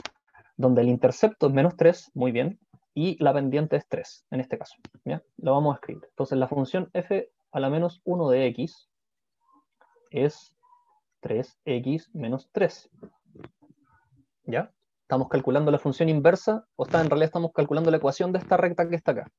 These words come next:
que nos dicen que es una función inversa. Ya, no voy a borrar porque no vale la pena. Vamos a dejarlo ahí para, para que nadie se pierda. Entonces, ahora que ya conocemos la función inversa, podemos determinar la función original. Para determinar la función original, se hace el procedimiento algebraico que hicimos al comienzo.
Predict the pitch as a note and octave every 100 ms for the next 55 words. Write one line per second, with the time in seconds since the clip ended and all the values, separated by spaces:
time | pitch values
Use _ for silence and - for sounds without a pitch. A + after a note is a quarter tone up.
0 | - B2+ B2 E3 F#3+ G3 G3 F3+ F#3 E3
1 | E3+ F3+ E3+ C3 - - - - _ _
2 | - - _ _ _ _ _ _ _ _
3 | _ _ - - C#3 D3+ D#3 D#3+ E3 -
4 | E3 - D#3 D3+ D3 - - _ _ -
5 | D3 C#3 C3+ - B2 B2+ C3 - - -
6 | B2 B2+ B2+ - - - _ _ _ -
7 | D3 E3+ G3 F#3 E3 F3+ G3 G#3+ A3 A3
8 | F3 D#3 D#3 C#3+ E3 F3+ D3 - F3 C3+
9 | D3+ D#3 D#3 D3+ D3 E3 E3+ E3+ - C3
10 | C3 C#3+ G3+ E3+ - _ _ _ _ _
11 | _ _ B2 A#2+ A#2+ A#2+ C3+ F#3 F3+ F#3
12 | G3+ G3+ G#3+ A3+ B3 - G3 G#3 G#3 F3
13 | F3 F3 F#3 F#3+ - F3+ F3+ F3+ F3 E3+
14 | F3+ E3 E3 E3 B2+ A2+